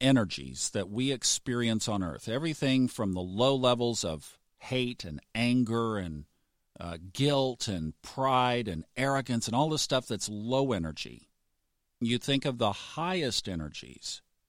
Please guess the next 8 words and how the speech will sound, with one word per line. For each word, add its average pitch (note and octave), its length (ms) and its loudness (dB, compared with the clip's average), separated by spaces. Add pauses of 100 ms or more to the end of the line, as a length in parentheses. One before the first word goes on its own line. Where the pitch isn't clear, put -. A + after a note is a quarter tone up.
(520)
the A2 80 0
very D3 440 4
highest D3 560 0
energy B2 400 0
that G#2+ 200 -2
we B2 280 -2
have A2+ 500 -6 (120)
on D#3 640 0